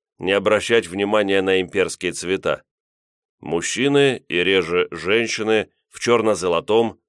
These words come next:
с различиями, которые зависели от принадлежности к государственным институтам,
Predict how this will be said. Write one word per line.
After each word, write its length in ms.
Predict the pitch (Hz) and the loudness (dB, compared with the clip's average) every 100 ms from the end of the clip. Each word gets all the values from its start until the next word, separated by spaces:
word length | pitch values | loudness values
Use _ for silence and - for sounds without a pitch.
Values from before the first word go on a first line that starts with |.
| _ | _
с 140 | - - | -10 -2
различиями, 760 | 92 82 104 123 123 117 110 | -2 -2 -6 -4 -2 0 0
которые 400 | 110 101 107 104 | -2 0 2 2
зависели 480 | 92 98 107 - 92 | 2 -2 -2 -2 0
от 140 | 92 | 0
принадлежности 720 | 92 95 95 95 90 90 - | 0 0 0 0 0 -4 -6
к 60 | 87 | -6
государственным 760 | 85 - 92 92 90 90 87 85 | -6 -6 -2 -2 0 -4 -4 -4
институтам, 640 | - - 101 107 110 101 | -6 -8 -8 -2 -2 -2